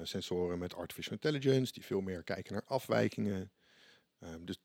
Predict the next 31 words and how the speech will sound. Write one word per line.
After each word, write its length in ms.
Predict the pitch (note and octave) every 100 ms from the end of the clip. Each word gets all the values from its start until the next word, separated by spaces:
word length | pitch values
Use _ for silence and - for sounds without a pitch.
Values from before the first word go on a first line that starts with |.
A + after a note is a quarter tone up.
| _
die 160 | G2
shift 280 | F#2 A#2 -
zijn 180 | A2+ A#2
we 60 | F2+
aan 60 |
het 80 | F2+
maken, 280 | E2+ E2 -
omdat 220 | G#2 E2
we 80 | E2+
die 140 | E2+ -
wapenwedloop 720 | F2+ F#2+ - D#2 D#2 F2 E2
nooit 180 | F#2+ G2+
kunnen 180 | G2 F#2+
winnen. 180 | A#2+ E2
We 300 | - _ _
kunnen 220 | F2 E2
er 60 |
wel 120 | E2+ -
achteraan 300 | - G2+ A2
blijven 300 | E2 - F2
rennen, 280 | F2 G#2+
maar 100 | A2+ F#2 _
we 60 |
zijn 140 | - -
altijd 220 | C#3 -
een 60 | -
stapje 320 | - - -
te 100 | -
laat. 300 | - - - _ _ _ _ _ _ _ _ _ _ _ _ _ _
Anomaly 400 | - A#2 C3+ A#2
detection 580 | G#2+ - G#2 - G2